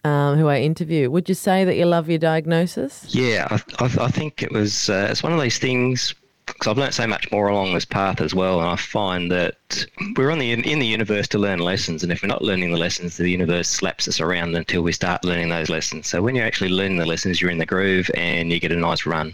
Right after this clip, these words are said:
Speaker 2: As soon as you stop learning the lessons, then you get a slap. And if, if your lesson is to learn how to fall, the universe, you know, you could choose to roll out of bed and learn that lesson, but the universe might chuck you out of a plane. So take the,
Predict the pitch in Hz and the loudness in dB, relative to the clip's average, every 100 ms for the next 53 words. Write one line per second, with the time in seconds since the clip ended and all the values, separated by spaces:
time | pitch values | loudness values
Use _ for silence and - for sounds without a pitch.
0 | - - 123 107 90 - - - 107 104 | -6 -2 0 0 -2 -2 -6 -2 0 2
1 | 98 92 92 104 113 104 98 95 90 85 | 2 0 0 0 2 2 2 0 0 0
2 | 82 78 - 82 76 - 95 87 82 85 | 0 0 0 -2 -4 -4 -2 0 0 -2
3 | - 98 95 - 98 - 123 113 110 104 | -2 -2 -2 0 0 4 4 4 2 0
4 | 92 98 101 92 95 85 - 127 147 190 | 0 2 2 2 2 2 2 4 4 4
5 | - _ _ - 101 113 101 98 95 - | 0 _ _ -4 0 2 4 4 4 2
6 | - 104 123 123 - 104 - 92 90 90 | 2 2 2 0 0 0 0 0 2 2
7 | 90 85 90 92 85 85 87 90 87 87 | 2 0 0 0 0 -2 -2 -2 -2 -2
8 | 95 90 92 95 87 87 87 - 85 - | -2 -2 -2 -2 -2 -2 -4 -4 -4 -4
9 | 82 82 78 - 90 85 80 82 78 82 | -4 -2 -4 -2 -2 -2 -4 -4 -2 -2
10 | 87 - - - - - 120 110 | -4 -8 -10 -10 -10 -4 -4 -2